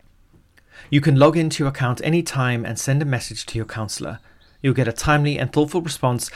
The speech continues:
plus you can schedule weekly video or phone sessions, so you won't ever have to sit in an uncomfortable waiting room as with traditional therapy.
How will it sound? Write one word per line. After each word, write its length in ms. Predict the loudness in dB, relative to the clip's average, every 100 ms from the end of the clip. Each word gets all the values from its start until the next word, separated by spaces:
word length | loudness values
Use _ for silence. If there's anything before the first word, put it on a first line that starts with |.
| -16 -6
plus 260 | 0 0 2
you 80 | 0
can 160 | 0
schedule 360 | 0 0 0 0
weekly 360 | 0 0 2 2
video 380 | 4 4 4
or 180 | 4 0
phone 300 | 2 2 2
sessions, 520 | 2 0 -2 -6 -8 -12 -18 -8
so 160 | 2
you 100 | 6
won't 200 | 6 4
ever 200 | 2 2
have 200 | 2 -2
to 100 | -4
sit 320 | -4 -2 -2 -4
in 80 | -4
an 140 | -2
uncomfortable 680 | -2 -2 0 0 0 0 2
waiting 300 | 2 0 -2
room 220 | -2 -4 0
as 240 | 0 2
with 200 | -2 -4
traditional 420 | -6 -4 -4 -6
therapy. 540 | -6 -4 -4 -6 -10